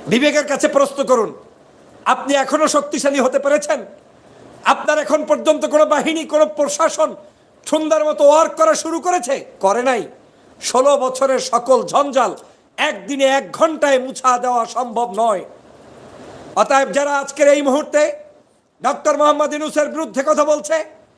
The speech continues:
সেনাবাহিনীকে বিতর্কিত করে ভিডিও কিংবা বক্তব্য দিচ্ছেন, আপনি আর যাই হন, অন্তত পক্ষে বাংলাদেশের এই মুহূর্তে, ক্রাইসিস মুহূর্তে, আপনিও শেখ হাসিনার মতো নকটাকানো একজন ব্যক্তি ছাড়া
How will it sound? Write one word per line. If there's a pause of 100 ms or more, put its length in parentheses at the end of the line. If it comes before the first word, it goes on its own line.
(260)
সেনাবাহিনীকে
বিতর্কিত
করে
ভিডিও
কিংবা
বক্তব্য
দিচ্ছেন, (520)
আপনি
আর
যাই
হন,
অন্তত
পক্ষে (320)
বাংলাদেশের
এই
মুহূর্তে,
ক্রাইসিস
মুহূর্তে, (220)
আপনিও
শেখ
হাসিনার
মতো
নকটাকানো
একজন
ব্যক্তি
ছাড়া